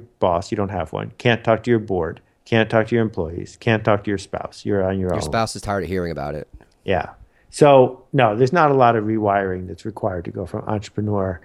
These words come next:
Speaker 1: to author. What is required, if you wanna do it well, is to keep track of something completely different. That you don't keep track, if you're smart, of royalties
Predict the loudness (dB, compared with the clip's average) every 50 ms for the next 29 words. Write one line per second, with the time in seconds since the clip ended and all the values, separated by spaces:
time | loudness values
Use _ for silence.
0 | -20 _ _ _ _ -10 -4 0 0 2 2 0 -2 -2 2 4 4 4 4 2
1 | 0 -6 -8 -6 -2 0 2 4 6 6 6 6 6 4 2 4 4 2 2 2
2 | 2 0 -2 -2 -2 -2 0 0 2 0 0 0 -2 -2 -2 -4 -4 2 4 6
3 | 6 6 6 4 0 -4 -4 -6 -8 _ _ _ _ _ _ _ _ _ _ _
4 | _ 2 2 2 2 0 -6 -4 -4 -6 -2 0 2 2 2 2 0 -4 -2 -2
5 | -4 -2 -4 -6 -6 -6 -8 -8 -8 -4 -2 0 0 0 -2 -4 -6 -6 -6 -8
6 | -8 -10 -14 -16 -18 -20 -20 _ _ _ _ _ _ _ _ _ _ _ _ _
7 | _ 0 0 2 4 4 6 8 6 6 6 2 -2 -6 -8 -6 -2 0 2 2
8 | 2 0 -2 -6 -16 -20 -20 _ _ _ _ _ _ _ _ _ -12 -10 -8 -8
9 | -10 -6 0 2 4 4 2 2 -4 -10 _ _ -10 -6 -2 0 2 2 2 2
10 | 0 -2 -4 -6 -8 -8 -10 -12 -14 -18